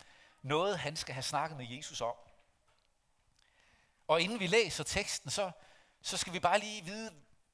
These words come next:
hvem er det nu, han er? Jamen, Nikodemus var en anset mand. Han var anerkendt for sin fromhed.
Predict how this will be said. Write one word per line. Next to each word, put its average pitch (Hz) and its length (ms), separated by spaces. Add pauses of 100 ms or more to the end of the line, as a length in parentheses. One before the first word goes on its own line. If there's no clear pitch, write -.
(160)
hvem 185 300
er 170 180
det 151 140
nu, 165 120
han 147 180
er? 123 360 (1400)
Jamen, 135 200
Nikodemus 139 640
var 127 240
en 131 160
anset 139 500
mand. 127 180 (1500)
Han 127 120
var 175 200
anerkendt 151 840 (460)
for - 160
sin 139 220
fromhed. 143 420